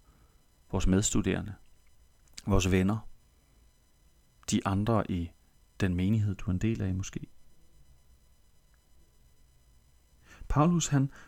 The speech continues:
oplever, hvordan Guds storhed, Guds kraft bare er kommet til syne, fordi han har ladt ham bestemme over sit liv. Han har set mange forskellige steder i verden. Han har fået lov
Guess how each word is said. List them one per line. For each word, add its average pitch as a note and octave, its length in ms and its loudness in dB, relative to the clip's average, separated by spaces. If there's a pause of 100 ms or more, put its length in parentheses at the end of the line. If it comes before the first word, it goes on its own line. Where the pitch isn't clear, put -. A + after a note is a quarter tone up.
(160)
oplever, C#3 480 4
hvordan G#2+ 340 2 (100)
Guds - 460 0
storhed, D3+ 680 0 (960)
Guds B2+ 260 2
kraft - 680 -4
bare G#2+ 180 2
er A2 40 -4
kommet G#2+ 300 -2
til G#2+ 120 -2
syne, C#3+ 400 2
fordi A2 280 -2
han A2+ 180 -2
har G#2 200 -4 (440)
ladt A#2 300 -2
ham G2+ 380 -4 (260)
bestemme - 600 0 (240)
over A2+ 200 -2
sit - 280 -4
liv. B2+ 300 -8 (400)
Han G#2+ 160 2
har A2 80 2
set - 340 0
mange A2 300 4
forskellige A#2+ 540 -4
steder A2+ 380 -4
i A2 40 -6
verden. A2+ 340 -4
Han A2 160 -2
har A#2 80 -2
fået A2 240 -4
lov A#2+ 320 -4